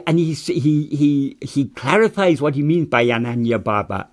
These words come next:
Avanahamahum Ananya Bhavam. That is, Ananya Bhava, in which he is I. That is,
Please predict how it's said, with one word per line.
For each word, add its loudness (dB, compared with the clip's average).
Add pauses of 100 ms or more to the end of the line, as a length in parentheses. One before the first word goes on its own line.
Avanahamahum 0
Ananya -2
Bhavam. -6 (280)
That -6
is, 0 (240)
Ananya 0
Bhava, 2 (200)
in 0
which -2
he 0
is -2
I. -4 (400)
That -8
is, 0